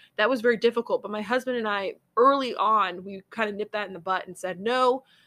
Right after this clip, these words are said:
we are not putting our children before our marriage," because you know what? Your children are gonna grow up and they're gonna move away.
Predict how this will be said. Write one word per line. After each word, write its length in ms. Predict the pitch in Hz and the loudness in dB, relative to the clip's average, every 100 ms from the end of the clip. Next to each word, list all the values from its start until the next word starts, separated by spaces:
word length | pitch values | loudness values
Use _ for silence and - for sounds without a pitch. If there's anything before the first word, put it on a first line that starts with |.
| _ | _
we 100 | 220 | -2
are 100 | 214 | -2
not 280 | 196 214 233 | 4 6 6
putting 220 | 247 247 | 2 -4
our 80 | 233 | -4
children 340 | - 226 208 | -2 -4 -4
before 360 | 196 185 214 202 | -8 -8 -2 0
our 60 | 196 | 0
marriage," 380 | 214 214 190 | -2 -4 -4
because 320 | 208 208 220 190 | -10 -6 -6 -4
you 80 | |
know 140 | 208 220 | -6 -2
what? 260 | 285 302 - _ _ _ _ _ _ _ _ _ _ _ - | -2 -2 -6 _ _ _ _ _ _ _ _ _ _ _ -6
Your 120 | 240 | -4
children 640 | - 349 370 233 202 220 _ _ | 0 0 0 -2 -4 -8 _ _
are 100 | 226 | 0
gonna 220 | 220 294 | 2 0
grow 240 | 208 220 233 | 2 0 2
up 180 | 147 | 0
and 80 | 175 | -2
they're 120 | 196 | -6
gonna 160 | 269 381 | -2 -2
move 200 | 277 240 | -4 -4
away. 380 | 233 220 147 | -4 -4 -6